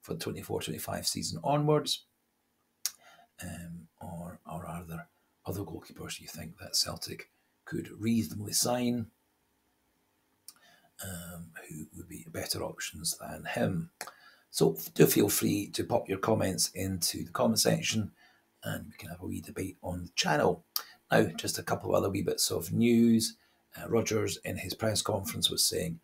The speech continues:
that Rio Hatate was just about ready f-, to play, um, football, uh, ga-, again. Appears he's through his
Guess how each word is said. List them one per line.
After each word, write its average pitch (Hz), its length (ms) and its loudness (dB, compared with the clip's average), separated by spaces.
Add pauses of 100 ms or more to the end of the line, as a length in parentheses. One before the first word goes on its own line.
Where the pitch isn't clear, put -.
(280)
that - 140 -12
Rio 101 200 -4
Hatate - 480 -4
was 92 380 -2 (320)
just - 200 -4
about - 260 -2
ready 98 260 2
f-, - 240 -6
to - 140 -12
play, - 480 -2 (520)
um, - 460 -10 (1120)
football, - 540 4 (260)
uh, - 420 -8 (220)
ga-, - 260 4
again. 123 540 0 (1600)
Appears - 300 -2
he's 92 200 -4
through 104 280 0
his 101 340 0